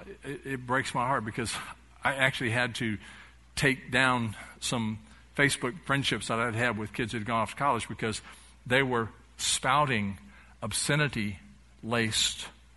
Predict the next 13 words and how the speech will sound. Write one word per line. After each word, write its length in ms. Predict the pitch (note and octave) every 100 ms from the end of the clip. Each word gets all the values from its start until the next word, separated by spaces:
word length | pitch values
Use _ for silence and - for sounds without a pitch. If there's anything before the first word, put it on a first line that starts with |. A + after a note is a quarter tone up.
| -
posts 540 | - C#3 A#2 - - - -
on 300 | A2+ G#2+ G#2+
their 300 | A2 G2 - - - - - -
websites, 680 | C3+ D3+ - A2 G#2+ - - -
I 60 |
mean, 140 | B2 A2
their, 200 | G#2+ G#2+ B2+
their 140 | A2+
Facebook 480 | G#2 C#3+ - A#2+ -
pages 340 | A#2 G#2+ A#2 - - -
and 180 | A#2+ A2+
on 220 | A2+ A#2
their, 240 | A#2+ A2